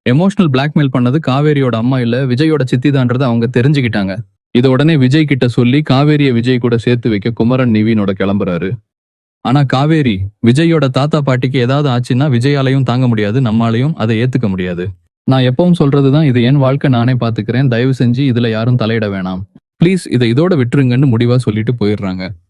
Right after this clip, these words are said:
அடுத்தது நம்ம எதிர்பார்த்தது தான், பசுபதி ஜாமீன்ல வெளியே வந்துட்டாரு. பசுபதியை உள்ள வச்சு முழுசா ரெண்டு நாள் கூட ஆகல, அதுக்குள்ள அவன் வெளியே வந்துட்டான். அவன் வெளியே வந்தா என்னென்ன பண்ண போறானோன்னு விஜயோட பாட்டி பயப்படுறாங்க. பசுபதி தன் கண்ணுல பட்டா அவரை கொலையே பண்ணிடுவேன்னு விஜய் கோபத்துல சொல்லிட்டு இருக்காரு.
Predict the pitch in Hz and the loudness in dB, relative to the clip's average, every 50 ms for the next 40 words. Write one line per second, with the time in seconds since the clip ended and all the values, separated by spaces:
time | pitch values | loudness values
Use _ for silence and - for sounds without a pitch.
0 | _ _ - - 123 160 196 185 214 185 196 190 175 156 139 139 160 160 156 143 | _ _ -6 -4 0 0 2 2 2 2 2 2 2 2 2 2 2 2 2 0
1 | 127 123 127 113 110 139 175 175 131 123 127 151 139 135 123 117 120 113 113 113 | 0 0 0 0 2 2 2 2 2 2 2 2 2 2 2 2 0 0 0 -2
2 | 110 113 104 98 101 107 104 95 90 92 104 107 82 76 - - - _ _ _ | -2 -2 -2 -2 -2 -2 -2 -4 -4 -4 -4 -4 -4 -6 -6 -10 -14 _ _ _
3 | _ - - 135 139 - 190 190 180 175 170 147 143 147 151 139 135 - 175 143 | _ -4 -2 -2 0 2 2 2 4 2 2 2 4 4 2 2 2 2 2 4
4 | 131 139 143 - 165 131 120 131 143 139 135 127 127 135 123 110 101 101 101 98 | 4 2 2 0 0 2 2 2 2 2 2 2 2 0 0 -2 -2 -2 -2 -2
5 | 104 135 180 175 - - 113 123 131 127 135 139 165 147 131 131 127 117 113 123 | -2 -2 -2 -4 -4 -4 -2 -2 -2 0 0 0 0 0 0 0 2 2 2 0
6 | 131 123 110 101 107 107 - 92 90 - _ - - 117 120 117 110 117 127 147 | 0 -2 -2 -4 -4 -4 -6 -6 -8 -8 _ -6 -4 -2 0 0 0 0 0 0
7 | 151 139 127 123 139 139 117 117 123 127 135 127 123 120 113 120 123 117 117 113 | 0 0 -2 -2 -2 -2 -2 0 0 0 0 0 0 0 -2 -2 0 0 -2 -2
8 | 113 107 104 104 101 110 135 127 113 107 117 110 110 110 107 101 110 110 117 120 | -2 -2 -2 -2 0 0 0 0 0 0 0 0 0 -2 -2 -2 -2 -4 -2 -2
9 | 123 104 101 107 110 127 113 98 90 87 87 92 113 104 _ _ _ _ _ _ | -2 -2 -2 -2 -2 -2 -2 -4 -4 -6 -6 -8 -8 -10 _ _ _ _ _ _
10 | _ _ _ _ _ _ _ - 127 135 - 202 190 190 175 165 - 131 123 113 | _ _ _ _ _ _ _ -4 -2 0 2 4 4 4 2 2 2 2 0 2
11 | 123 127 139 160 160 147 127 - 117 113 - 135 139 170 - - 123 120 117 110 | 2 2 4 4 4 2 2 0 -2 -2 0 0 -2 0 0 0 0 0 0 0
12 | 123 120 123 143 151 151 143 123 120 117 113 107 107 104 117 120 120 117 117 139 | 0 0 0 0 -2 0 0 0 0 0 0 -2 -2 -2 0 0 0 0 0 0
13 | 143 135 127 120 110 110 107 113 107 107 - 113 107 110 113 104 113 101 98 - | 0 0 0 0 0 0 -2 -2 -2 -2 -2 -2 -2 -2 -2 -2 -2 -4 -4 -4
14 | 98 92 107 131 | -4 -2 -2 -2